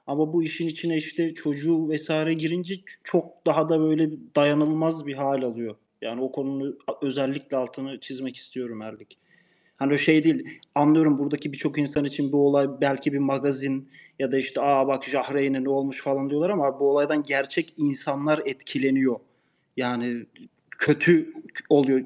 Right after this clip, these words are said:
Daha açmak istemiyorum çok böyle şu oldu bu oldu diye, kötü oluyorlar. Yani onu da tekrar altını çizeyim.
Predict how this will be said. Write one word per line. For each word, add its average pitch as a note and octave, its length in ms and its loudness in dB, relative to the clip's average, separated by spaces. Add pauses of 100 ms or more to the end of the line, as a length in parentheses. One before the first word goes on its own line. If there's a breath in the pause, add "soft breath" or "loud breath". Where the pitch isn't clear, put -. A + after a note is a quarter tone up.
(100)
Daha D#3 160 6
açmak D#3+ 400 0
istemiyorum D#3+ 460 2
çok C3 260 -4
böyle B2+ 140 0
şu A#2+ 200 -4
oldu B2+ 280 -2
bu C3 140 2
oldu A#2+ 160 -8
diye, G#3 160 2
kötü D#3+ 640 0
oluyorlar. A#2 760 -6
Yani A#2+ 260 -14
onu B2 200 -6
da B2+ 100 -6
tekrar B2 300 -6
altını A#2+ 360 -8
çizeyim. A#2 320 -12